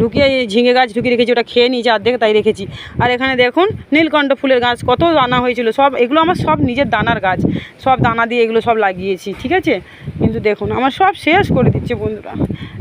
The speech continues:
এই ইঁদুরের কোনো পরামর্শ প্লিজ আপনারা একটা দিন না, যে কী করে আমি ইঁদুরকে জব্দ করতে পারি। হুম, দেখুন কি সুন্দর সুন্দর গাছ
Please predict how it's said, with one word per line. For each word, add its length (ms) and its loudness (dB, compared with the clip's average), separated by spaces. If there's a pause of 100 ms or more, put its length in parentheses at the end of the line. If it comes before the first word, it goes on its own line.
এই 140 2
ইঁদুরের 380 2
কোনো 120 2 (100)
পরামর্শ 340 2 (180)
প্লিজ 180 -2 (120)
আপনারা 260 0
একটা 140 0 (100)
দিন 200 2
না, 60 0 (380)
যে 160 -4
কী 160 4
করে 180 2
আমি 140 -2
ইঁদুরকে 300 0
জব্দ 160 0 (100)
করতে 220 -4
পারি। 180 0 (1080)
হুম, 180 0 (1200)
দেখুন 240 -2 (260)
কি 80 -12 (120)
সুন্দর 300 -4
সুন্দর 280 -4
গাছ 160 -6